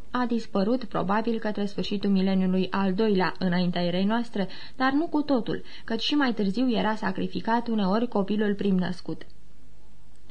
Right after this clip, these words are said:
Nota doi. Cazuri reprobrate în legislația ulterioară. Vezi Cartea a doua a Regilor, douăzeci și unu Roman, unu, liniuță șase.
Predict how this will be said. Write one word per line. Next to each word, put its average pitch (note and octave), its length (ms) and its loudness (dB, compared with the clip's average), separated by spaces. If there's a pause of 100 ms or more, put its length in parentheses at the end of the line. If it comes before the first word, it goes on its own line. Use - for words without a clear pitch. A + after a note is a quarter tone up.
(260)
Nota C4 360 0
doi. G3 280 0 (220)
Cazuri G#3 440 0
reprobrate G#3+ 880 0
în G3+ 300 2
legislația G3 640 0
ulterioară. F#3 800 0
Vezi F#3+ 380 -2 (160)
Cartea G3+ 480 -2
a F#3+ 140 0
doua F#3+ 320 -2
a F#3 140 0
Regilor, F3+ 420 -2
douăzeci G3+ 400 -2
și G3 120 -4
unu F#3+ 120 2
Roman, F#3 460 0
unu, A3 220 0
liniuță G#3 440 -2
șase. F3 480 -6